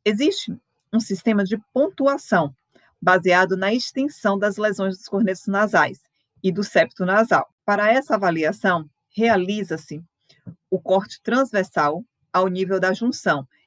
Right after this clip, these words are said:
entre o primeiro e o segundo premolar superior, permitindo monitorar os suínos após o abate e aferir a prevalência e a severidade da doença.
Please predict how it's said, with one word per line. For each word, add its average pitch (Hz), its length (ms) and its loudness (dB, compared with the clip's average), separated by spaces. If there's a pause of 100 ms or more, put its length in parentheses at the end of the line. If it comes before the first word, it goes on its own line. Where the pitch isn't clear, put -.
entre 170 260 -6
o 165 160 -10
primeiro 226 600 2
e 233 80 -2
o 247 80 -2
segundo 202 520 -4 (200)
premolar 208 580 2
superior, 226 680 -2 (460)
permitindo 202 680 0 (260)
monitorar 202 800 2
os 202 220 -2
suínos 170 520 -6 (520)
após 165 460 2
o 180 80 -2
abate 160 600 0 (220)
e 226 140 2
aferir 233 640 0
a 208 100 -2
prevalência 240 800 -2
e - 20 2
a 240 80 0
severidade 226 800 -2
da 196 120 0
doença. 190 460 -8